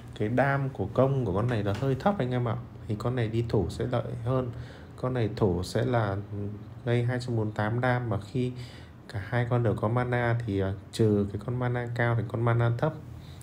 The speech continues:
Còn nếu mà một con, ờ, không có mana mà con năm trăm mana thì, ờ, cả hai con sẽ về không. Khi con này sống thì Midday Maiden nó sẽ sở hữu bởi vì một cái Sun Spirit. Khi con, ờ, Midday Maiden chết thì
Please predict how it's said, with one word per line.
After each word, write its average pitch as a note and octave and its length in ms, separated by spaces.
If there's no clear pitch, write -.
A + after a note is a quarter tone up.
Còn A2 220
nếu A2+ 160
mà D#3 180
một A#2 240
con, B2 360
ờ, B2 180
không C3+ 220
có C3+ 100
mana C3 360
mà A2 140
con A#2 140
năm C3 160
trăm C#3 160
mana C3 480
thì, G#2+ 180
ờ, G2+ 220
cả G2+ 140
hai A#2+ 180
con A#2+ 180
sẽ B2+ 120
về B2+ 160
không. B2 240
Khi D3 180
con C#3+ 100
này A#2+ 140
sống A#2 360
thì D#3 80
Midday C#3 320
Maiden A2+ 640
nó A2+ 120
sẽ B2 200
sở G#2 260
hữu B2 300
bởi G2 120
vì G2 240
một G#2 200
cái A2+ 100
Sun B2+ 280
Spirit. C3+ 480
Khi C#3+ 180
con, C3 280
ờ, C3+ 380
Midday D3+ 260
Maiden B2+ 400
chết D#3+ 300
thì G#2+ 240